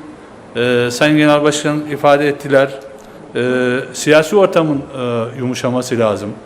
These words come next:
Siyasi gerginliklerin azaltılması lazım. E, buna da katılıyoruz. E, yani bunu da, e, doğru buluyoruz. E, bu görüşe de önem veriyoruz. E,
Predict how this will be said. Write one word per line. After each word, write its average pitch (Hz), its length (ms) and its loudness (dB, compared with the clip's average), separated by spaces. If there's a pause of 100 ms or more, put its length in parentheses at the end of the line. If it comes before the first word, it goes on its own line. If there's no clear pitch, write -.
(300)
Siyasi 160 480 2
gerginliklerin 147 880 0
azaltılması 123 680 -2
lazım. 107 320 -4 (540)
E, 123 200 2
buna 180 200 6
da 190 100 6
katılıyoruz. 165 760 -2
E, 113 300 -6
yani 135 380 -4
bunu 143 180 -6
da, 147 200 2 (440)
e, 113 40 -4 (340)
doğru 147 320 4
buluyoruz. 120 540 -4
E, 110 300 -10
bu 143 240 0
görüşe 135 400 -2
de 135 200 2 (220)
önem 139 300 0
veriyoruz. 107 540 -2 (560)
E, 113 360 0